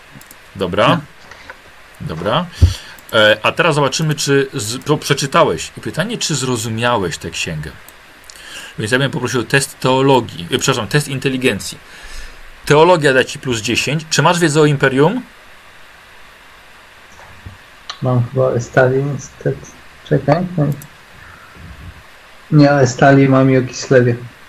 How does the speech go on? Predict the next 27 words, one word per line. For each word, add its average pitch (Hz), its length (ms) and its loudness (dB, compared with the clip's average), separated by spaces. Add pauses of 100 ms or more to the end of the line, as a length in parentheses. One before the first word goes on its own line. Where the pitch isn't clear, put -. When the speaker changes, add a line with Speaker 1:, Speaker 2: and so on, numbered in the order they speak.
(120)
Speaker 1:
Dobra. 110 440 -2 (340)
E, 113 180 0
czy 131 240 -2
masz 139 600 0 (600)
wie-, 139 220 4
czy 143 220 -4
masz 147 160 2
naukę 143 260 2
historię? 135 600 0 (1160)
Masz. 113 380 -2 (960)
To 123 140 -2
Speaker 2:
Mam. 131 100 4
Speaker 1:
plus 123 120 2
dwadzieścia. 135 600 -2
Nie 147 220 2
pochodzisz 147 460 0
z 117 40 -4
Midenlandu. 123 840 -2 (1300)
I 120 300 -8
czy 147 120 0
masz 143 120 0
plus 139 140 -2
dwadzieścia? 127 460 -2
Test 190 160 0
inteligencji 156 560 -2
plus 147 160 -6
dwadzieścia. 113 420 -6